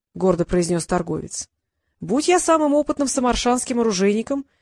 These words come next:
я посоветовал бы вам... Он на миг задумался. — Копья. Меч — славное оружие для воина,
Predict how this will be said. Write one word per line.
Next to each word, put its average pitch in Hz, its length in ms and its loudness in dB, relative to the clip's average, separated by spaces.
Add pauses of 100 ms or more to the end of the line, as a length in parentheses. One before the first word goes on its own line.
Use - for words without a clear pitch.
(160)
я 175 300 2
посоветовал 294 640 0
бы 240 140 2
вам... 233 360 0 (840)
Он 180 160 0
на 180 80 2
миг 180 160 0
задумался. — 160 600 -4 (520)
Копья. - 480 0 (840)
Меч — 381 320 4
славное 254 360 0
оружие 180 300 2
для 190 160 2
воина, 175 400 -2